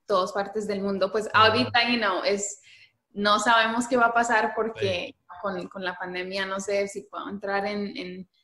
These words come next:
Speaker 1: algunos países y todo eso, pero
Speaker 2: Así es.
Speaker 1: estamos,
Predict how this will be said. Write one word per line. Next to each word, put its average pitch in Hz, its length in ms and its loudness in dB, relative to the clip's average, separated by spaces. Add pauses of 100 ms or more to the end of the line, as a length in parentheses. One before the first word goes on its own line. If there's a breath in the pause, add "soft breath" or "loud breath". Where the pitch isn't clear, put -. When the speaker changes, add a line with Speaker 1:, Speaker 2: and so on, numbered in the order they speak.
(140)
Speaker 1:
algunos 185 440 -4
países 196 460 -4
y 202 120 -4
todo 185 180 -2
eso, 220 340 0
pero 185 260 0
Speaker 2:
Así 113 120 -6
es. - 340 -12
Speaker 1:
estamos, 208 500 0